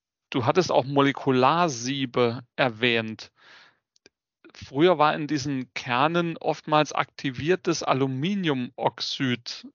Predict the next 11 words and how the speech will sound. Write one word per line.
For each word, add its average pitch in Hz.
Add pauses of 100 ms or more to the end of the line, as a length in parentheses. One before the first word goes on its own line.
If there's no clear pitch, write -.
mit 131
verbaut. 117 (220)
Das -
wird 147
heute 165 (400)
standardmäßig, 160
ist -
da 151
nichts 156
mehr 139
drin. 151